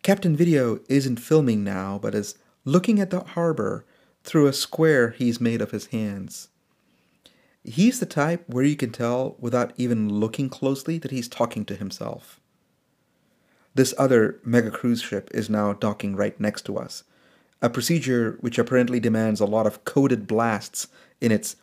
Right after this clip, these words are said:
world-ending horn. But maybe the single best A M visual in the harbor is another big organized Seven N C tourist thing. A group of Naderites is learning to snorkel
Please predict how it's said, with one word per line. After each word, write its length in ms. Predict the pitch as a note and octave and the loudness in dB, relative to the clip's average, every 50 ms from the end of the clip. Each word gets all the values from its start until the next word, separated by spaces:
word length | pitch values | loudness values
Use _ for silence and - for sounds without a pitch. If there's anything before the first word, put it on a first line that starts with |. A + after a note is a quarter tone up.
| _ _ | _ _
world-ending 1200 | - A2+ A#2+ B2 B2 B2 B2 A#2 G#2 A2 A#2 A#2 A2+ A#2 A#2+ - - A#2+ A#2+ A#2+ A2+ A2 G2+ G2+ F#2+ G2 | 2 6 8 10 12 12 10 10 8 4 2 0 -2 -2 -4 -2 2 4 4 6 4 4 0 -2 -2 -2
horn. 500 | A2+ A2+ A#2 G#2+ G2 F#2+ F#2 G2+ G2+ G#2+ - _ _ _ _ _ _ _ _ _ _ _ _ _ _ _ _ _ _ _ _ _ _ _ _ | 0 0 0 0 -2 -4 -8 -10 -14 -16 -18 _ _ _ _ _ _ _ _ _ _ _ _ _ _ _ _ _ _ _ _ _ _ _ _
But 140 | - C3+ - | 2 4 6
maybe 180 | G3 A#3 B3 C4 | 6 6 8 6
the 140 | G#3 D#3+ | 6 4
single 360 | - - - F#3 F#3 F3 E3 D3 | 2 2 2 2 4 4 2 2
best 320 | A#2+ C3+ C3 B2 B2 - - - | 4 2 2 2 0 -6 -6 -2
A 180 | B2+ C3 B2+ B2+ | 0 0 2 2
M 180 | B2+ B2 A#2+ | 2 0 2
visual 680 | A2 A#2 A#2+ A#2 A#2 A#2 G#2+ G2+ G2+ G2+ G#2 G#2+ - - | 2 2 2 2 2 0 0 0 0 0 -2 -4 -6 -6
in 140 | - A2+ A2 | -4 -2 0
the 100 | G#2+ G#2 G2+ - | 0 -2 -2 0
harbor 480 | A2+ A2+ A2+ G#2+ G#2 G2+ G2 G2 G2+ - _ _ _ _ _ _ _ - | 0 0 2 2 0 -2 -4 -4 -8 -12 _ _ _ _ _ _ _ -2
is 220 | B2 A#2 A#2 - - - | -2 -2 -2 -2 2 2
another 380 | C3 C#3 D#3+ D3+ D3+ C3 A#2 | 4 4 4 4 4 2 0
big 400 | G#2 G#2 - B2+ A#2+ A#2+ A2 - - - | 0 0 2 2 2 2 0 -4 0 4
organized 600 | A#2 A#2+ A#2+ A2+ A2 G#2+ G#2 G#2 G2+ - - - | 4 6 6 4 2 2 0 0 -2 -6 -10 -14
Seven 320 | - - C3 B2 A#2+ A#2 | 0 2 4 4 4 4
N 120 | A2+ A2 G#2+ | 2 0 -2
C 300 | - - A#2 A2 G#2 - _ | -2 -2 -2 -2 -2 -4 _
tourist 480 | - - C3+ B2 A2 G2+ - - - | -10 -6 -4 -4 -2 -4 -6 -8 -12
thing. 520 | - - - B2 G#2+ - - - - A2 A#2 _ _ _ _ _ _ _ _ _ _ _ _ _ _ _ _ | -14 -8 -6 -6 -6 -6 -6 -10 -12 -12 -14 _ _ _ _ _ _ _ _ _ _ _ _ _ _ _ _
A 100 | - B2 | -2 -2
group 240 | A#2 A#2 C#3+ D3+ D#3 | 0 2 0 0 0
of 140 | C#3+ B2+ - | 0 -2 -2
Naderites 720 | A#2 A2+ A#2+ C3 B2 A2 G2+ G2 F#2 F#2+ - - - - - _ _ _ _ _ _ _ _ _ _ | -2 0 0 0 0 0 -2 -4 -6 -8 -12 -12 -14 -16 -16 _ _ _ _ _ _ _ _ _ _
is 180 | - - A#2+ - | -4 -4 -2 2
learning 360 | B2 B2 C3 C#3 C#3 C#3 C#3 | 2 4 4 4 4 2 0
to 100 | C3+ C#3+ | -2 -4
snorkel 640 | - - - D3+ D3+ E3 D#3+ - - G#2+ - - - | -6 -2 0 2 2 2 0 -2 -4 -6 -6 -6 -10